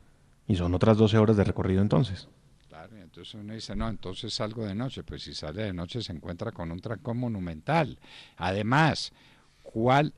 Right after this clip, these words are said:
Speaker 2: es el trancón por esa carretera alterna, que es una carretera pobre,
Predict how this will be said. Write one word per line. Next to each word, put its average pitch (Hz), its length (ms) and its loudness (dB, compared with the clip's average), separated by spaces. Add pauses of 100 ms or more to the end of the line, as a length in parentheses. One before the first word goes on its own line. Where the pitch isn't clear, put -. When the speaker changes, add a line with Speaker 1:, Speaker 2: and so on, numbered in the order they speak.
(140)
Speaker 2:
es 131 400 2
el 101 180 -6
trancón 95 460 -4
por 123 240 -4
esa 117 240 -2
carretera 95 500 -4
alterna, 110 440 -4
que 117 100 -8
es - 120 -10
una 110 160 -4
carretera 95 520 -6
pobre, - 540 0